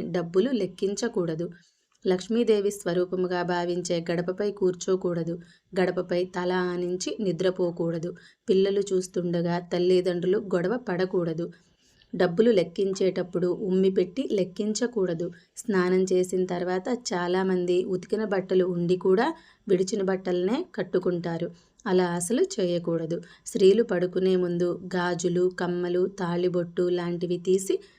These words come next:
నిద్రించకూడదు. ప్రతిసారి ఇచ్చుపుచ్చుకునేటప్పుడు కేవలం కుడి చేతిని మాత్రమే ఉపయోగించాలి. ఎడమ చేతిని ఉపయోగించకూడదు. నేల మీద పడిన ఆహారాన్ని కాలితో అస్సలు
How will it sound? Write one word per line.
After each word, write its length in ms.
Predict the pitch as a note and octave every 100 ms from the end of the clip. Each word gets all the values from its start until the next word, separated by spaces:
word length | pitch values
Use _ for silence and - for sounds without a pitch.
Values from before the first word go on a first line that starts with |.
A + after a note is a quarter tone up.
| _
నిద్రించకూడదు. 920 | G3 E3 F3+ A#3 B3 A#3+ F3+ E3+ E3 F3+ - _
ప్రతిసారి 680 | - F#3 F3+ F#3 F3+ E3+ F3+ F#3
ఇచ్చుపుచ్చుకునేటప్పుడు 1300 | F#3+ - A#3+ G#3+ G#3 F#3+ F#3+ F3 F3 F3 E3+ F3+ F3+ F#3 - _ _ -
కేవలం 460 | F3+ F3 F3 F#3 F3+
కుడి 240 | - F#3
చేతిని 400 | F#3 F#3+ F#3+ F#3
మాత్రమే 500 | F3+ F3+ F3+ F3+ G#3 D4+
ఉపయోగించాలి. 840 | G#3 G3 F3 F3 E3+ E3 E3 D#3+ E3+ - _ -
ఎడమ 240 | F#3 F#3 F#3+
చేతిని 400 | F#3+ F3+ F3+ C4 A3+
ఉపయోగించకూడదు. 1080 | F#3+ F3+ F3+ F3 E3+ F3 C4+ G#3 F3 D#3+ E3+ - _ -
నేల 240 | F#3+ F#3+
మీద 220 | G3+ G3
పడిన 340 | F#3 F#3 F3 F3 F#3
ఆహారాన్ని 680 | F3 F3 F3+ F3 F3 F3 F#3 F#3+ - -
కాలితో 480 | F#3+ F3 F3 F#3 G3+ G#3
అస్సలు 400 | F#3+ - G3 A#3